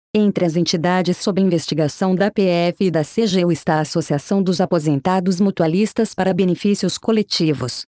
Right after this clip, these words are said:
ambec, suspeita de ser controlada por intermediários ligados a Camisotti.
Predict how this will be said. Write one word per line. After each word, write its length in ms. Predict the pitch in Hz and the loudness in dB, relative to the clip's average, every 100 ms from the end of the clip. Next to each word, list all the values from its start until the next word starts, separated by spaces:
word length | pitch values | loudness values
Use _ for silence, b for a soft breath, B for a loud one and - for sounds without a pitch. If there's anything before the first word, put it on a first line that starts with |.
| _ | _
ambec, 460 | 185 185 185 - 240 - - | 0 2 0 0 -4 -4 -12
suspeita 580 | - 254 - 180 185 208 | -2 -2 0 0 2 0
de 140 | 165 | -2
ser 260 | 165 196 185 | -2 -2 0
controlada 760 | - 196 - 208 214 180 165 | 0 -2 0 0 2 2 0
por 160 | 165 190 | 0 0
intermediários 840 | 185 175 180 175 160 156 160 165 | 2 2 2 2 2 2 2 0
ligados 520 | 208 202 170 170 170 | 0 2 2 0 0
a 60 | 185 | 0
Camisotti. 680 | 202 196 214 180 202 - | 0 2 2 0 0 0